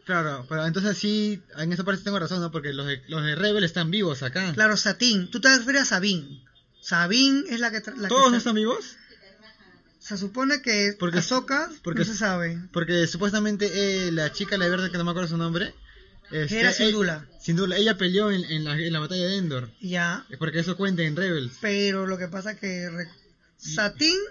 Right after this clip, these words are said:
Speaker 2: Sabine sí se está con Hera.
Speaker 1: Claro, claro.
Speaker 2: Y, y,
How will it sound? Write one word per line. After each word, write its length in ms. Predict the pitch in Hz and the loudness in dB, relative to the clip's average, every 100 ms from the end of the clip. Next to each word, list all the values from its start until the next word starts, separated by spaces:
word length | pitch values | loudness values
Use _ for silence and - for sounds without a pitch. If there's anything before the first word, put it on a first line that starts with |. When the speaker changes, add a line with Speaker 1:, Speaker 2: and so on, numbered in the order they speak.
| - | -10
Speaker 2:
Sabine 540 | - 220 202 311 392 381 | -6 -4 -2 -2 -4 -4
sí 120 | 269 | -4
se 100 | 269 | -4
está 260 | 262 240 | -2 -2
con 300 | 240 226 185 | -2 -4 -4
Hera. 380 | 208 196 190 262 - - - | -2 -2 -2 -4 -12 -20 -8
Speaker 1:
Claro, 240 | 175 160 | -4 -4
claro. 180 | 147 226 | -4 -4
Speaker 2:
Y, 240 | 226 226 - | -2 -4 -4
y, 1300 | 240 214 202 202 202 190 233 269 214 202 196 190 | -6 -4 -2 -2 -2 -4 -6 -6 -6 -6 -6 -6